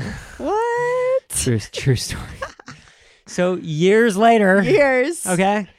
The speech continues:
Speaker 1: Um, I really wanted to do this, and I felt like I had also done enough, like, um, fire tornado-y things.
Speaker 2: Sure, sure.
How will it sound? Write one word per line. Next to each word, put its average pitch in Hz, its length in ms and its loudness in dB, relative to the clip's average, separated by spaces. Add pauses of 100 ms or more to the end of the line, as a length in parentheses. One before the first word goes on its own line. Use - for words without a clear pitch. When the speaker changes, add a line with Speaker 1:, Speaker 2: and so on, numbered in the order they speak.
(360)
Speaker 1:
Um, 160 500 0
I 160 180 -2
really 156 420 2
wanted 165 240 0
to 135 60 -4
do 160 160 0
this, 120 480 -8
and 139 440 -4
I 139 100 -4
felt 160 160 -4
like 156 120 -2
I 151 80 -4
had 139 120 -4
also 143 420 -4
done 139 280 -4
enough, 135 420 -8
like, 123 340 -8
um, 117 560 -10 (540)
fire 147 360 -2
tornado-y 131 720 -2
things. 208 640 -4
Speaker 2:
Sure, 202 260 -2
sure. 202 440 -10